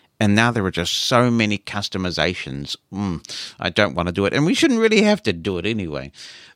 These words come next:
Then there's one other frustration with navigating web pages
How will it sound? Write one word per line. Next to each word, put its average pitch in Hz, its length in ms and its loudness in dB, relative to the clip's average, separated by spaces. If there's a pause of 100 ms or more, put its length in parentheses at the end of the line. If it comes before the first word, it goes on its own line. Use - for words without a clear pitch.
Then 220 360 4
there's 190 240 4
one 190 160 4
other 160 180 2
frustration 135 760 2
with 117 240 0
navigating 120 840 2
web 135 400 2
pages 95 600 0